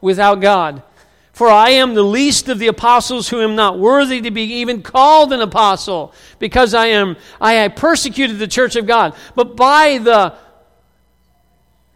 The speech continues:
by the what? "By the grace of God, I am what I am," meaning I'm not that anymore.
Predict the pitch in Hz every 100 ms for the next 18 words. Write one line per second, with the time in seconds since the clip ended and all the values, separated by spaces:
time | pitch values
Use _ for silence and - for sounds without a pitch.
0 | _ 190 226 220 240 277 - - _ _
1 | _ _ _ _ - 240 247 180 254 311
2 | 339 - 254 202 208 185 190 233 196 -
3 | _ _ _ _ _ 233 311 311 233 311
4 | 311 285 285 269 277 269 269 277 285 240
5 | 190 269 285 262 240 302 302 294 349 320
6 | 294 320 330 269 240 214 208 196 170 143